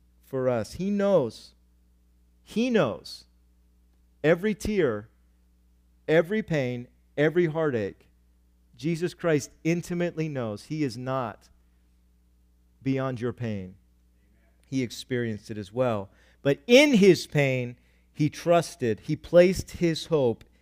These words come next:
in the holiness and the faithfulness of God. The song of the one forsaken by God. Notice this second stanza here, verses six through ten,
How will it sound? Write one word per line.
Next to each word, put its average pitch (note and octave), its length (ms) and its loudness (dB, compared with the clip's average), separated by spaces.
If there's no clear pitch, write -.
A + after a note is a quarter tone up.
in C#3+ 160 -2
the B2 100 -4
holiness D#3+ 840 -6
and C3+ 180 -4
the B2 80 -10
faithfulness A#2 840 -6
of G#2 180 -6
God. F#2 320 -8
The A#2 100 -8
song A#2+ 640 -4
of G#2+ 140 -4
the A#2 80 -2
one A#2 320 -2
forsaken A#2 560 -4
by G#2+ 160 -4
God. G#2+ 300 -4
Notice C#3 340 -2
this C3+ 180 -6
second C#3+ 440 0
stanza A#2+ 500 -4
here, A#2 220 -4
verses A#2+ 340 -6
six - 280 -8
through A#2 200 -12
ten, C#3 220 -14